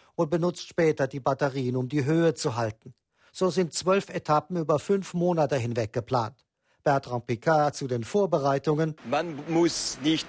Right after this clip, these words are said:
Speaker 2: so große Muskeln haben, wie Sie sehen auf mich. Aber Sie müssen flexibel sein, Yoga machen, äh, äh, Übung mit dem Körper. Äh, so wir sind nicht zu stiff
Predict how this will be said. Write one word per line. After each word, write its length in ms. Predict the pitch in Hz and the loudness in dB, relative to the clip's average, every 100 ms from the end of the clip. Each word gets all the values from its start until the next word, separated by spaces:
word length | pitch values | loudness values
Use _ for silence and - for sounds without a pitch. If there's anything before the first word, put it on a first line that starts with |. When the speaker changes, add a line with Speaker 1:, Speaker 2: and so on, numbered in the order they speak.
| - | -6
Speaker 2:
so 260 | 139 147 | 2 2
große 800 | 127 120 151 147 - 143 135 131 123 | 2 2 2 2 2 4 4 2 -2
Muskeln 560 | 147 - - 156 143 | -4 -2 0 0 2
haben, 440 | 143 143 147 139 113 | 0 2 2 0 -2
wie 140 | 135 | -4
Sie 340 | 123 139 135 | -2 0 0
sehen 360 | 123 135 135 131 | 0 2 2 4
auf 200 | 127 - | 0 0
mich. 280 | 151 139 - - - - | -2 -2 -4 -14 -16 -6
Aber 360 | - 139 160 143 | 0 4 4 4
Sie 240 | 127 143 156 | 0 -2 0
müssen 380 | 160 - 156 | 0 0 0
flexibel 600 | 131 156 139 - 170 165 170 | 0 -4 -2 0 0 0 0
sein, 460 | 151 160 165 165 | 2 2 2 0
Yoga 440 | 151 143 143 151 156 | 0 0 2 0 2
machen, 600 | 160 147 160 160 160 156 | 0 -2 -4 -4 -4 -2
äh, 200 | 135 131 - - - - | -2 -2 -6 -18 -12 0
äh, 260 | 131 131 | 4 4
Übung 640 | 131 165 175 156 180 180 180 156 | 4 0 0 4 4 2 -2 -6
mit 160 | 151 | -2
dem 160 | 156 151 | 0 0
Körper. 680 | 160 156 - 170 165 180 190 - - - | 2 2 2 2 4 2 0 -6 -20 -6
Äh, 220 | 139 139 | 2 2
so 260 | 135 - 156 | 2 0 2
wir 260 | 151 151 131 | 4 2 0
sind 340 | 117 147 151 | -2 -2 0
nicht 260 | 151 - - | -2 -2 -4
zu 200 | 151 139 | -2 -2
stiff 600 | - - 190 - - | -2 0 -2 -2 -8